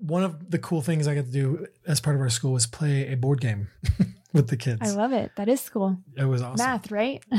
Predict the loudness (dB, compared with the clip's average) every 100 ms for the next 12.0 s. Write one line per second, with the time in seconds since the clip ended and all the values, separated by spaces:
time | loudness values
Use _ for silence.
0 | 0 0 -2 -2 -2 0 2 0 0 0
1 | 0 0 0 0 0 0 0 -2 -4 0
2 | 2 0 -2 -6 -4 0 0 -2 _ -6
3 | -2 0 0 0 2 2 0 -4 -4 -8
4 | 0 0 0 -6 -6 -4 -4 -4 -2 0
5 | 0 0 -4 -8 -10 -4 0 2 2 0
6 | 0 -2 -4 0 -2 0 0 2 0 0
7 | 0 0 0 0 0 0 0 0 0 0
8 | 0 -4 -16 -10 -4 -2 0 -2 -4 -6
9 | -2 0 0 -2 -4 0 0 2 0 0
10 | -2 -4 -2 -2 0 0 0 -2 -2 0
11 | 2 2 0 0 -6 -4 -2 0 0